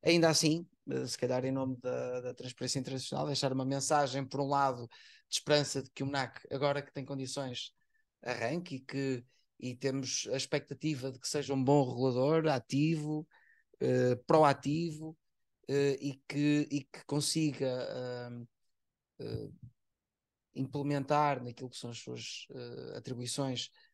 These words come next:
eh, a, a estratégia de prevenção da corrupção, sendo que, eh, da nossa parte poderão contar, com certeza, com um contributo construtivo,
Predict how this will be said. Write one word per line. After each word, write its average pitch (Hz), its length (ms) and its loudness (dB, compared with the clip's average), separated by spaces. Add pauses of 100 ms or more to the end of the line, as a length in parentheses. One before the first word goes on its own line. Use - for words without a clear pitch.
(200)
eh, 117 680 -4
a, - 40 -8
a - 20 -6
estratégia 120 500 -4
de 117 60 -10
prevenção 123 260 -6
da 131 60 -4
corrupção, - 360 -2
sendo 170 280 -2
que, 151 200 -4 (520)
eh, 120 220 -6
da 135 120 -4
nossa 139 280 -4
parte 135 480 -4
poderão 131 440 -6
contar, 139 520 0 (160)
com 123 120 -6
certeza, 135 420 -6
com 131 240 -4
um 127 80 -4
contributo 127 540 -8
construtivo, 139 680 -6